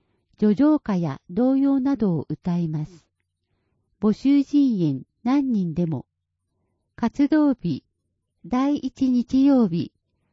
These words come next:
第二、第三、第四金曜日、午後一時三十分から。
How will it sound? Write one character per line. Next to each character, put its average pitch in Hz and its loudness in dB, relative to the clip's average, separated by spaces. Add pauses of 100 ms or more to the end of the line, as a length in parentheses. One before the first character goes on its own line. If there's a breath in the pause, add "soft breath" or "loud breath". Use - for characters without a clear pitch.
(140)
第 269 0
二、 254 0 (140)
第 247 0
三、 226 -4 (140)
第 262 2
四 277 2
金 269 2
曜 269 4
日、 147 -4 (420)
午 285 2
後 180 0 (120)
一 302 -4
時 262 -2
三 262 -4
十 277 4
分 180 -6
か 160 -4
ら。 143 -6